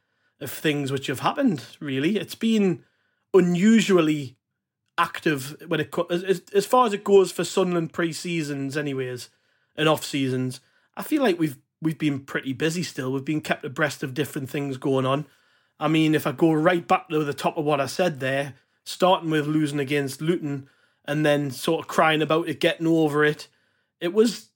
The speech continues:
not that long after really the, the, the season officially ended that we started seeing the club make moves. We were signing players left, right and centre. And, I mean, four players in by June, I think that's unheard of, isn't it?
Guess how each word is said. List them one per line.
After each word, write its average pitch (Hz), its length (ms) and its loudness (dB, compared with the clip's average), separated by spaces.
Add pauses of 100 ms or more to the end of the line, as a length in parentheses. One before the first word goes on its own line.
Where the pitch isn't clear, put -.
(140)
not 196 260 2
that 139 180 -4
long 156 340 -2
after 180 460 0
really 156 320 0
the, 139 360 0 (220)
the, 139 140 -8 (380)
the 143 100 -10
season 143 400 -4
officially 143 600 -2
ended 147 520 -2 (440)
that - 140 -8
we 180 80 -6
started 170 420 0
seeing 151 280 -2
the 143 80 0
club 147 240 0
make 135 220 0
moves. 180 340 0
We 165 80 0
were 143 200 -6 (120)
signing 147 420 -2
players 147 600 0 (100)
left, 151 280 0
right 170 220 2
and 160 100 -6
centre. 254 520 0
And, 151 320 -2 (320)
I 165 60 -4
mean, 156 200 2
four 185 320 4
players 175 380 2
in 147 220 -4
by 135 260 -4
June, 131 600 -4 (400)
I 139 60 -6
think 202 160 -6
that's 139 140 -10
unheard 135 360 0
of, 220 140 -2
isn't 196 180 0
it? 302 220 -8